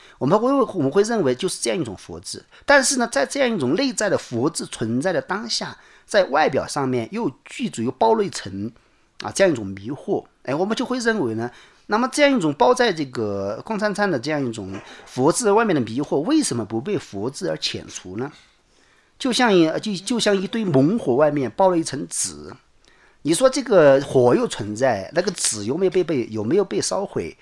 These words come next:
这是怎么可能的事情呢？所以说我们有的时候就案例的时候呢，就认知的时候一定是这样的，就或者说对方就是这样想的，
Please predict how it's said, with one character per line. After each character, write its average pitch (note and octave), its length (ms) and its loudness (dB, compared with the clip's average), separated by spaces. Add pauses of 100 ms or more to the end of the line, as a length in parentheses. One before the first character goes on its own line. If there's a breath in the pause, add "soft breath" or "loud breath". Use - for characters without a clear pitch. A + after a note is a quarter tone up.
(340 loud breath)
这 A#3 100 -2
是 F3+ 80 -2
怎 A#2 80 -4
么 C3+ 100 -2
可 - 180 -8
能 F#2 100 -10
的 G#2 80 -10
事 - 120 -8
情 G#2+ 220 -10
呢？ F#2+ 140 -12 (720 soft breath)
所 - 160 0
以 A#3 40 0
说 B3 100 0
我 C3+ 120 2
们 C#3+ 140 2
有 D#3 80 0
的 G#2 80 -4
时 C3 140 -6
候 A#2 100 -2
就 G#2+ 380 -8 (320)
案 F3 180 2
例 G3 60 0
的 F3 100 -2
时 - 160 -8
候 G2+ 80 -10
呢， F#2 140 -10
就 A2 140 -14
认 C#3 160 -2
知 B2 100 -10
的 A#2 60 -8
时 G#2+ 100 -10
候 F#2+ 60 -10
一 A2 120 -8
定 F3 120 -8
是 - 160 -8
这 G#2+ 100 -12
样 F#2 180 -12
的， - 80 -18 (400 loud breath)
就 - 140 -6
或 D4+ 160 -2
者 A3 120 -4
说 A3+ 120 2
对 C4 140 -2
方 G#3+ 160 0
就 G#3+ 80 -4
是 F3 120 -10
这 F#3 100 -6
样 F3 120 0
想 - 320 -8
的， F2 160 -14